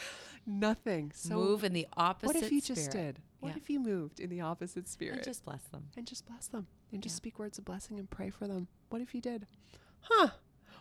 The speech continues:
Speaker 1: What if we did? <laughs>
Speaker 2: Yeah.
Speaker 1: Thank you, Graham. No.
Speaker 2: Yeah,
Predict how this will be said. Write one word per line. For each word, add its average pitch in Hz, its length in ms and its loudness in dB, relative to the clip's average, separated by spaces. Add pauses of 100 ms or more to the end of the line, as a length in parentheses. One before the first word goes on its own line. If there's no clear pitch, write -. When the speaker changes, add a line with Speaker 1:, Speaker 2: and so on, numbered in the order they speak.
(100)
Speaker 1:
What 370 180 6
if 403 160 8
we 330 120 8
did? 285 240 12
<laughs> 311 160 12 (240)
Speaker 2:
Yeah. 196 320 0 (560)
Speaker 1:
Thank 214 180 -2
you, 196 80 -6
Graham. 190 460 0
No. 165 160 2
Speaker 2:
Yeah, 151 160 4